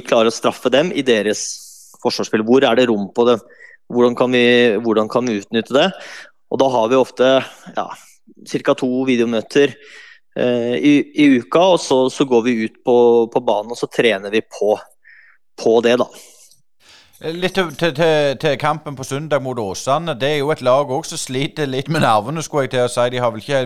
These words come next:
Speaker 2: vunnet de heller. Og hvordan tror du den kampen blir? Er det sånn at, at det blir en stillingskrig, eller, eller er det, er det no-, et lag, eh, som får ketchup-effekten og bare slår seg løs, tror du?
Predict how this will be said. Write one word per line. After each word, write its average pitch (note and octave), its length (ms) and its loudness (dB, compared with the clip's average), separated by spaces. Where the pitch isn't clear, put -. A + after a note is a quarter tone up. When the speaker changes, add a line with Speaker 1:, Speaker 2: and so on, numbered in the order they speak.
Speaker 2:
vunnet A#2 340 -4
de B2+ 160 2
heller. C#3+ 380 0
Og - 100 -8
hvordan - 240 -4
tror G#3+ 240 0
du A3+ 80 -4
den G3 240 2
kampen E3+ 460 -6
blir? C3+ 180 0
Er D3+ 220 2
det D3+ 100 -10
sånn D#3 240 0
at, B2 160 -4
at A2 320 -4
det B2+ 160 -8
blir A#2+ 220 -6
en C3 80 -8
stillingskrig, E3+ 720 -6
eller, F3+ 320 0
eller F3+ 240 2
er F#3 80 0
det, F3+ 160 4
er D#3 240 0
det E3+ 160 2
no-, A#2+ 240 -2
et D3 160 -4
lag, C#3+ 400 2
eh, B2 560 0
som C#3 240 -4
får C#3+ 300 0
ketchup-effekten C3+ 760 -4
og A2+ 80 -6
bare A2+ 240 0
slår A#2+ 300 -4
seg G#2 100 -6
løs, A2+ 240 -4
tror F2 240 -10
du? - 20 -20